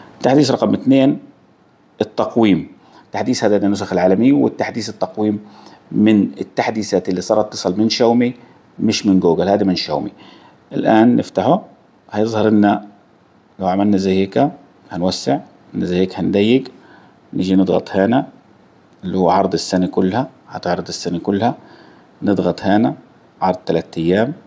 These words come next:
عرض جدول، أمورك لوز، أمورك تمام، كله زي اللوز،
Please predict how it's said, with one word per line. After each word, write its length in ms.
عرض 320
جدول، 460
أمورك 420
لوز، 500
أمورك 340
تمام، 500
كله 320
زي 200
اللوز، 480